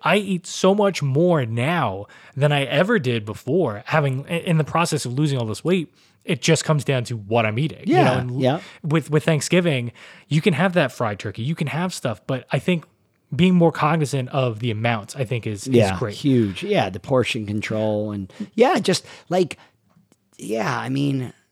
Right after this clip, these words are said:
Speaker 2: pe-, I, I, I think what happens a lot of times, because it tastes good and people are so conditioned to the certain, like you said, the colors on the plate or what they like, the, the, they'll eat, and they'll eat so fast that they don't feel, and then they're like,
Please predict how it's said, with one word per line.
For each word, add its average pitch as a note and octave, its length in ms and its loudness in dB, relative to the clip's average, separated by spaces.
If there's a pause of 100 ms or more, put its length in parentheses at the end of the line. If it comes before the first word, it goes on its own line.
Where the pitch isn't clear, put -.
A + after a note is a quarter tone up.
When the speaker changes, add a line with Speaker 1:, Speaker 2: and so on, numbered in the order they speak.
(240)
Speaker 2:
pe-, - 180 -14
I, C#3 120 -8 (100)
I, D#3 200 2
I D#3 60 0
think G#3 220 -6
what A2 100 0
happens C3 400 -2
a A#2+ 60 -2
lot B2 180 2
of B2 60 2
times, A#2 140 -8
because A#2 280 -6
it A2 80 -8
tastes A2 280 -6
good G#2+ 360 -6
and F#2+ 220 -12
people B2+ 320 -4
are A2+ 40 -4
so B2 300 -4
conditioned A2+ 580 -6
to G#2 220 -8 (420)
the C3+ 200 -4
certain, B2+ 460 2
like A#2 200 2
you B2 60 0
said, A#2+ 340 4
the A2+ 100 -2
colors B2+ 360 2
on B2 80 0
the A2+ 80 -2
plate B2+ 340 2
or A#2 60 2
what B2 160 2
they A#2 140 -4
like, A#2+ 320 2
the, A#2 80 -8
the, A2+ 140 -4 (280)
they'll D3+ 300 4
eat, D#3 220 -2
and D3 140 2
they'll C#3+ 240 2
eat E3 220 -4
so D3+ 440 4
fast B2+ 800 -2
that B2 120 -2
they C3+ 120 4
don't C#3 280 4
feel, D#3 420 2
and B2+ 300 0
then C#3+ 360 2
they're B2+ 220 2
like, A2 580 -6